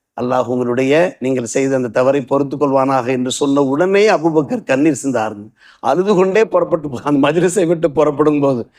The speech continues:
ஆஹா, ஒரு வார்த்தை பேசி இப்படி புண்படுத்தி அது இந்த அளவுக்கு விஷயம் பெருசாக ஆகி என் பெருமானாரிடத்துல வந்து அது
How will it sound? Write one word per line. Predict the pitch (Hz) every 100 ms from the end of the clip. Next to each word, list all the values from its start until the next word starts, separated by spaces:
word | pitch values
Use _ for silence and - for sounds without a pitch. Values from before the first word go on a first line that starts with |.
| - _ _
ஆஹா, | - 127 117 113 117 _ _ -
ஒரு | 131
வார்த்தை | 127 131 160 - 160
பேசி | 123 160 156 160 165
இப்படி | 135 113 139
புண்படுத்தி | 113 147 160 156 147 151 165 160
அது | - 120
இந்த | 113 131
அளவுக்கு | 143 160 143
விஷயம் | 147 170 147 127
பெருசாக | 139 131 160 156
ஆகி | 160 160 151 170 160
என் | 113 113
பெருமானாரிடத்துல | 123 135 147 156 147 139 156
வந்து | 143 147 156 170 180 175 _ _ _ _ _ _ _
அது | 156 160 160 139 -